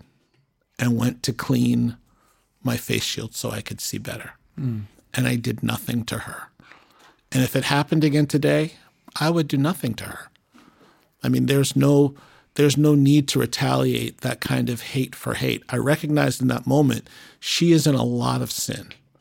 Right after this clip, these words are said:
Speaker 1: And I could be in a lot of sin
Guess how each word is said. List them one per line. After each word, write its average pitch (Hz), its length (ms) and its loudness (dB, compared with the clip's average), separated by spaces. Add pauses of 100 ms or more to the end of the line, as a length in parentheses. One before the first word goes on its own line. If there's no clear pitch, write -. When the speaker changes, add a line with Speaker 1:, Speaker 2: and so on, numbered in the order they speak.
(1080)
Speaker 1:
And 151 140 4
I 165 160 4
could 160 240 6
be 131 200 6
in 131 140 2
a 123 80 2
lot 151 460 6
of 160 100 4
sin - 480 -6